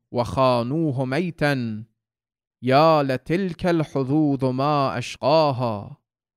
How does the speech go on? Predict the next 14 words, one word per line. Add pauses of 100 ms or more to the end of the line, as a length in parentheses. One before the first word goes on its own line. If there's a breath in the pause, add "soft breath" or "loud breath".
(640)
تا
آن
که
می‌گوید: (1040)
«نَقَضُوا
عَهْدَ
احمد
فی
اخیه (1000)
و
اذاقوا
الْبَتُولَ
مَا
اشجاها.